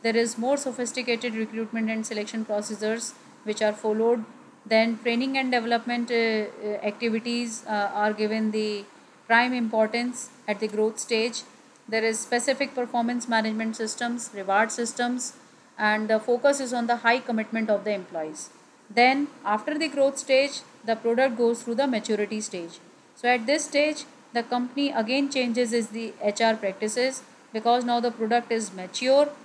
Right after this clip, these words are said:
In that case, uh, like, company used to think a lot and they try to just reduce the control or reduce the labor cost, and they try to increase the productivity, and they also try to control the compensation at that stage.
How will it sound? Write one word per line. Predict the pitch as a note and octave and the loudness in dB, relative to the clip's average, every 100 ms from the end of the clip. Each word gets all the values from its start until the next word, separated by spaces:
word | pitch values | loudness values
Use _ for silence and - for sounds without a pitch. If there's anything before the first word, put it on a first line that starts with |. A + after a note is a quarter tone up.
| - - | -20 -10
In | A3+ A3 | -4 2
that | G#3+ A#3 - | 4 4 2
case, | C4+ C#4 C#4+ - - - - G#3 | 2 2 2 -4 -12 -20 -12 -2
uh, | G#3 G#3 G3+ | 2 2 2
like, | A3 A3 | 2 0
company | A3+ A3+ A#3 C4 | -2 -2 -4 -4
used | B3+ A#3+ A#3+ | -2 -2 -4
to | B3 | -6
think | A3+ A#3 A3 | -4 -4 -2
a | G#3 | 0
lot | G#3 A#3+ B3+ - - - - | 4 2 2 -8 -14 -20 -8
and | G#3+ A3 | -4 0
they | A#3 | 0
try | A3+ A3+ A#3+ | 0 2 2
to | B3 C4+ | 2 -2
just | C4+ C4 A#3 | -2 -4 -2
reduce | A3+ A3+ B3 C4 A#3+ | -2 0 0 -2 -4
the | A3 | -4
control | A3 G#3+ A3+ A#3 A#3+ A#3 - - - | -2 -2 0 2 0 -2 -14 -20 -8
or | - G#3+ | -4 -2
reduce | A3 A#3+ C4 A#3 | -2 -2 -2 2
the | A#3+ B3 - | 4 4 -2
labor | A3 A3+ B3+ C#4 | 4 6 8 6
cost, | - F3+ - - - - _ _ | 4 -2 -4 -12 -20 -20 _ _
and | A3 A3+ | 0 2
they | A#3+ | 0
try | A#3+ A#3+ B3 | 2 4 4
to | D4 | 0
increase | C4+ A#3+ B3 C4+ B3+ | -2 -2 -4 -6 0
the | B3 | 0
productivity, | A#3 A3 A3 A#3 G#3 F#3+ F3 - - - _ _ | 2 2 2 0 -2 -4 -10 -14 -20 -20 _ _
and | G#3+ A#3 | -2 0
they | A#3 C4 B3 | 4 2 4
also | A#3 B3 D#4+ | 0 2 0
try | D#4 C#4 C4+ | 4 4 4
to | C#4 | 0
control | C4 A#3 A#3 A#3+ | -4 -4 0 -2
the | A#3+ A#3 | 0 -2
compensation | A3 G3+ A3 G#3+ A3 G#3 A#3+ | -2 -2 -4 -2 -2 -2 -2
at | A3 G#3 | -2 -2
that | G3+ G3 - | -4 -8 -10
stage. | - F#3+ D#3+ F3+ | -6 -6 -6 -10